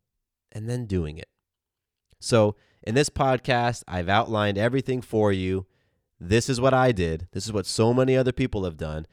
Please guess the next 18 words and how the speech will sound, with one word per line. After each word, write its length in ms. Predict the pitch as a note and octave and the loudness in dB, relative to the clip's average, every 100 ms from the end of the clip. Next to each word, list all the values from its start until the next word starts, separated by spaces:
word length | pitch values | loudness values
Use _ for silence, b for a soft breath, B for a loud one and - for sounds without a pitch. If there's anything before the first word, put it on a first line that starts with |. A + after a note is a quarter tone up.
| _ - | _ -6
This 120 | F#2+ | -2
is 40 | |
what 160 | A#2 G2+ | 0 2
Bill 160 | B2 C3 | 2 4
and 100 | B2+ | 4
Nancy 220 | C3 B2+ | 2 0
Jameson 600 | B2+ C#3 B2+ A2+ F#2+ F2+ | 2 2 2 0 -2 -2
did 320 | E2 D#2 D#2 - _ _ - | -4 -4 -8 -14 _ _ -6
to 300 | G#2+ G2+ G2 | -2 0 0
live 440 | E2+ F#2+ A2+ A2+ | 0 2 2 2
a 60 | A2 | 0
life 520 | F#2+ F2+ F2 E2+ - _ _ _ _ _ _ _ | 0 0 -2 -4 -14 _ _ _ _ _ _ _
according 360 | G2+ - G2+ F#2 | -12 0 0 0
to 120 | F#2 | -2
what 280 | F2 F2+ D#2+ | -2 -2 -2
they 200 | F2+ F2 | -2 -2
really 300 | F2 E2+ E2+ | 0 0 -2
love, 440 | D2 C2+ C2 _ | -4 -8 -12 _